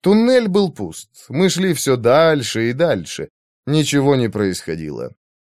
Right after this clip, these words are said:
Только эхо от наших шагов, капель и стрекот сверчков. Поначалу мы все были напряжены, но потихоньку расслаблялись. Какой-то шутник повесил дохлую крысу за хвост. М-да.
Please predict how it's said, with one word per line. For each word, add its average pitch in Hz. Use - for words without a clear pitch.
Только 202
эхо 190
от 170
наших 160
шагов, 143
капель 156
и 123
стрекот 113
сверчков. 95
Поначалу 127
мы 120
все 110
были 104
напряжены, 143
но 175
потихоньку 143
расслаблялись. 87
Какой-то 202
шутник 160
повесил 139
дохлую 127
крысу 160
за 85
хвост. -
М-да. 87